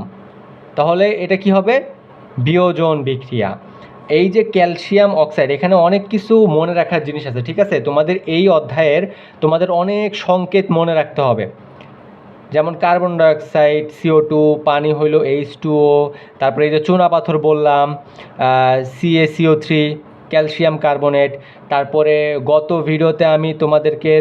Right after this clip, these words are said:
তুতের, আহ, রাসায়নিক সংকেত বলছিলাম, তুত যেটা নীল বর্ণের, কে-, আহ, ক-, সেটা কি ছিল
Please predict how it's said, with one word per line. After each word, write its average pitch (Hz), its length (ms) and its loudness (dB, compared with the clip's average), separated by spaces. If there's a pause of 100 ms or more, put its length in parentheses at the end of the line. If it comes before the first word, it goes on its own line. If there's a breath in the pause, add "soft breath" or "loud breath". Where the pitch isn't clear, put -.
(120)
তুতের, 180 400 2
আহ, 151 80 -6 (560 loud breath)
রাসায়নিক 156 420 -2 (220)
সংকেত 147 440 0
বলছিলাম, 135 300 -2 (120)
তুত 175 140 2 (120)
যেটা 131 240 0
নীল 147 280 -2
বর্ণের, 120 400 -2 (640 loud breath)
কে-, - 140 -2
আহ, 135 280 2 (100)
ক-, 151 220 0
সেটা 165 200 -4
কি 180 120 -4
ছিল 180 180 -2